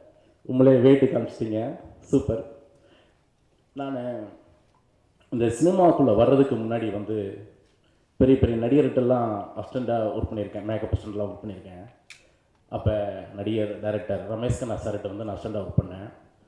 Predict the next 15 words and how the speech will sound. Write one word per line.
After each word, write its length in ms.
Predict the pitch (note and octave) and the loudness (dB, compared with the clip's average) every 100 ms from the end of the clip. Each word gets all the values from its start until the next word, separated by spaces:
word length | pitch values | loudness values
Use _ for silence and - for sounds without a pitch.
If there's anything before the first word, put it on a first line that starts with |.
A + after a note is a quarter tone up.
| _ _ _ | _ _ _
அண்ணன் 380 | - C3 C3 G#2+ | -4 0 2 0
மயில்சாமி 420 | B2 D#3 D3+ B2+ | 2 2 2 -2
அண்ணன். 260 | A2+ G#2 G2+ - - - - - _ _ _ _ _ _ _ _ _ | -2 -6 -8 -12 -20 -20 -20 -20 _ _ _ _ _ _ _ _ _
அப்ப 220 | A#2+ A2 | -2 -2
அண்ணனும் 320 | A#2+ D#3 F#3 | 0 0 2
நானும் 260 | D#3+ C#3+ C#3+ | 0 2 2
வந்து 180 | C3 C#3 | 4 6
கோயம்புத்தூர்ல 460 | C3+ D3 C#3 C3+ | 6 4 2 2
வந்து 160 | A#2+ B2 | 2 2
ஒரு 120 | A2 | 2
இடத்துல 680 | A2 - B2 G#2+ G2 F#2+ G#2 | 0 0 2 2 2 -2 -6
சொல்லும்போது, 840 | G#2 A2+ A2+ A#2 A#2+ G2 A#2 A#2+ - | -2 0 4 4 4 0 -4 -8 -12
நான் 260 | G#2 G#2 | -8 -4
அண்ணன்கிட்ட 220 | C3+ A2+ G2+ | -2 -4 -2
கேட்பேன், 300 | G#2 - | -2 -2